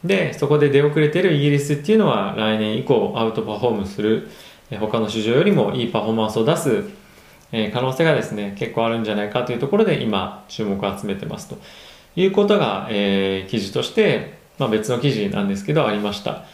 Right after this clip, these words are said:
なんで来年はですね、えー、イギリスは、まあ、思ったよりもこのコロナが回復してきて、かつブレグジットはですね、まあ、来年、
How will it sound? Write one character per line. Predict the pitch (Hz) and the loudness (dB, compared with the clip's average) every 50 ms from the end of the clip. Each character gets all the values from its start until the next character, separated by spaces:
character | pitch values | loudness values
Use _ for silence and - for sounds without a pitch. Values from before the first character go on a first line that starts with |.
| - - - _ _ | -20 -20 -20 _ _
な | - 165 | -2 2
ん | 156 | 2
で | 135 117 | 4 4
来 | 113 127 135 147 | 4 4 2 2
年 | 151 156 156 156 | 2 2 2 2
は | 156 139 | 2 0
で | 117 | 0
す | - - - | -4 -4 -4
ね、 | 98 101 101 98 101 - - - - - - - _ - | -2 -2 -2 -2 -4 -8 -14 -20 -20 -20 -20 -20 _ -4
え | 117 110 104 107 | -2 0 0 0
ー、 | 113 | 0
イ | 117 | 0
ギ | 117 123 | -2 -2
リ | 120 120 | -2 -2
ス | 117 - - 135 | -4 -2 0 0
は、 | 147 143 127 113 110 - - 139 | 2 2 0 -2 -4 -6 -4 -2
ま | 135 | -2
あ、 | 127 | -2
思 | - 151 170 202 | 0 0 2 2
っ | 220 220 - | 2 2 2
た | - 226 | 2 2
よ | 196 | 2
り | 156 127 | 2 2
も | 113 107 101 98 | 0 0 0 0
こ | 101 120 | 0 -2
の | 117 113 | -2 0
コ | - 175 | 2 2
ロ | 165 160 | 2 2
ナ | 135 113 | 2 2
が | 98 98 95 90 - - - - | 0 0 -2 -2 -4 -6 -10 -6
回 | - 123 123 120 | -4 -2 -2 -2
復 | - - 135 | -4 -6 -8
し | 123 - | -4 -2
て | - 135 | -4 -4
き | 135 - | -4 -2
て、 | - 147 139 127 113 101 98 - - - - - - - | 0 0 2 2 0 -2 -6 -10 -16 -20 -20 -20 -12 -4
か | - 185 180 | -4 -2 0
つ | - 143 | 2 2
ブ | 113 123 | 4 4
レ | 135 156 | 4 4
グ | 165 160 | 4 2
ジ | 147 - | 0 -2
ッ | - | 0
ト | 113 | 0
は | 107 101 | 0 0
で | 98 98 | 0 -2
す | - - | -4 -6
ね、 | 110 110 | -4 -2
ま | 110 113 | 0 0
あ、 | 110 | 2
来 | 113 117 120 120 | 2 0 0 -2
年、 | 120 123 123 120 123 127 101 | -2 -2 -2 -2 -4 -6 -8